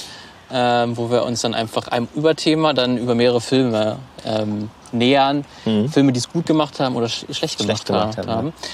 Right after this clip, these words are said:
Speaker 1: Das Thema jetzt für die nächste will ich gar nicht verraten, aber ich will mal anlässlich, äh, des Finales von Better Call Saul,
Speaker 2: Mhm.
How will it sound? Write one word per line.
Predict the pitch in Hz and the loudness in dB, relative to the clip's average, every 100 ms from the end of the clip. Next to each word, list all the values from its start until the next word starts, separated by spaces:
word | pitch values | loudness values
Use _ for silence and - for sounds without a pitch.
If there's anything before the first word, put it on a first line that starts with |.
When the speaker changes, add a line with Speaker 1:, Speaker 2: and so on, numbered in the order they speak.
| - | -10
Speaker 1:
Das | 123 | -6
Thema | - 135 131 | 0 2 4
jetzt | 123 | 2
für | 123 | 0
die | |
nächste | 117 131 - | 2 0 0
will | 113 | -4
ich | - | -2
gar | 110 | -4
nicht | 113 | -4
verraten, | 110 113 123 - | -6 -2 -4 -4
aber | 110 | -6
ich | 120 | -4
will | 135 | -4
mal | 117 | -2
anlässlich, | 175 202 190 - 170 160 - | 0 2 0 4 2 2 -2
äh, | 127 | -2
des | 131 120 | 0 -2
Finales | 127 117 127 | -2 -2 -2
von | - 120 | -4 -2
Better | 123 123 | -2 -2
Call | 123 | -4
Saul, | 120 120 117 143 | -2 2 4 4
Speaker 2:
Mhm. | 170 117 98 | 4 2 0